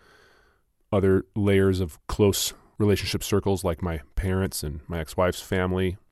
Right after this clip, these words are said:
close friends of mine, but then the other people in my life that are further out in the relationship circles, uh, I care about,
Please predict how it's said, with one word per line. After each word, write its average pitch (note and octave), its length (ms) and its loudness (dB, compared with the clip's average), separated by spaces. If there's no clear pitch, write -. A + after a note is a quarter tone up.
close G#2 240 2
friends F#2+ 260 0
of F2+ 60 -2
mine, F2+ 380 -2
but B2 140 2
then C3+ 160 6
the B2+ 100 6
other C3+ 160 6
people F#2+ 320 2
in F#2+ 60 2
my F#2 100 2
life F2+ 260 0
that F#2 120 0
are F2+ 60 0
further G#2 500 2
out F#2 240 4
in G#2 60 0
the F#2+ 60 2
relationship F#2 580 0
circles, F2 640 -4
uh, G2 440 4
I A2 80 -2
care C#3+ 220 0
about, E2+ 260 0